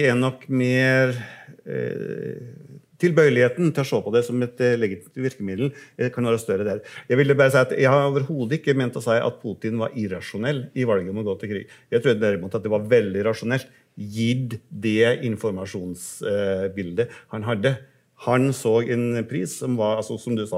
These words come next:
med eple, da. Så det, det var ikke, det, det var jo hundre prosent rasjonelt, det han gjorde. Problemet var bare at han hadde feil info.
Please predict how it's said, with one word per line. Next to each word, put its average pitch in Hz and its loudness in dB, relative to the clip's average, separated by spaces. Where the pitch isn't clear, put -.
med - -6
eple, 110 -6
da. - -8
Så 123 0
det, 143 2
det 143 8
var 117 6
ikke, 165 6
det, 156 6
det 147 4
var 156 6
jo 151 6
hundre 127 2
prosent 139 0
rasjonelt, 156 -2
det 127 2
han 131 2
gjorde. 135 -2
Problemet 110 -2
var 110 2
bare 101 -2
at 101 -12
han 104 -12
hadde 101 -8
feil 95 -8
info. 82 -14